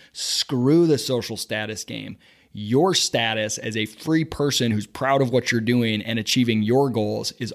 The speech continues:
all that matters, not how you look in the eyes of others. All right, that was a ranty episode. Bunch of emails came in. Shoot me an email, Isaac at crash dot co. If you got articles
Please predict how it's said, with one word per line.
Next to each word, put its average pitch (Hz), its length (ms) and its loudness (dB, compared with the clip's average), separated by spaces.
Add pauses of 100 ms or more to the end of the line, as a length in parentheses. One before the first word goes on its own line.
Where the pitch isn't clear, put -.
all 131 180 2
that 113 140 2
matters, 113 460 -4 (240)
not 117 240 -2
how 120 100 -4
you 117 160 0
look 110 300 -4 (200)
in 117 80 0
the 110 80 2
eyes 107 220 -2
of 104 80 -6
others. 110 420 -6 (180)
All 170 80 4
right, 151 220 2 (140)
that 160 80 2
was 185 100 2
a 196 60 2
ranty 196 420 0
episode. 170 600 0 (640)
Bunch 185 200 2
of 175 140 -2 (240)
emails 170 400 2
came 160 220 0
in. 156 120 2
Shoot 277 200 -2
me 330 60 0
an 277 60 2
email, 156 380 0
Isaac 196 320 0
at 185 100 -8
crash 170 300 0
dot 156 220 -2
co. 143 380 -2 (280)
If - 80 -20
you 131 60 -4
got 139 120 2
articles 185 920 0